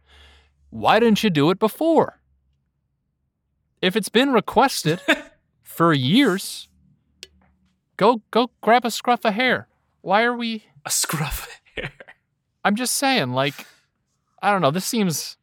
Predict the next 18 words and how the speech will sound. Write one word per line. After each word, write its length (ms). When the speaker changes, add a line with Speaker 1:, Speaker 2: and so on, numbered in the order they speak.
Speaker 1:
I, 200
I 100
don't 180
wanna 180
be 120
the 100
guy 340
who's, 280
I 100
don't 100
wanna 160
be 140
a, 160
an 160
arm, 400
armchair 520
quarterback 600
here, 320